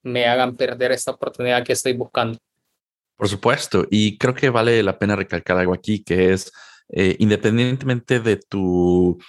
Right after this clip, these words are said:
Speaker 2: perfil, de tu experiencia, de, de lo que estudiaste, cuando entras a una entrevista de product management, no, no se va a ir la entrevista sobre algo muy técnico o sobre solamente marketing o sobre solo estrategia,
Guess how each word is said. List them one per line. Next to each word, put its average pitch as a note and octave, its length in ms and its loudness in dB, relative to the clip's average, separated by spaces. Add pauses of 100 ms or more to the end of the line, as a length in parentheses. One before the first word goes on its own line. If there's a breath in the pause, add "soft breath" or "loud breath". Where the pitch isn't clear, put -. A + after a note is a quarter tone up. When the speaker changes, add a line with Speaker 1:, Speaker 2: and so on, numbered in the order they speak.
(220 loud breath)
Speaker 2:
perfil, F#2 640 0
de F#2 160 0
tu - 120 -6
experiencia, F#2 880 0
de, E2+ 420 0
de E2+ 140 0
lo F2+ 100 -4
que - 140 -6
estudiaste, F2+ 840 -2 (680 loud breath)
cuando G#2 320 2
entras A2+ 320 -2
a - 20 -2
una A2 140 0
entrevista G2+ 400 -2
de - 40 -20
product F#2+ 240 -2
management, F#2 600 -2 (580)
no, G2 640 2
no G#2+ 280 0
se - 160 -6
va G2 160 2
a G2 80 2
ir G2 360 -2 (200)
la F#2 160 -2
entrevista F2+ 480 0
sobre F2 300 -2
algo F2 180 0
muy F2 140 0
técnico A2 760 0 (220 loud breath)
o F#2 120 0
sobre F2 580 2
solamente F2 640 -2
marketing G2 600 -2
o - 60 -8
sobre E2+ 220 -6
solo F2 240 -2
estrategia, - 680 -2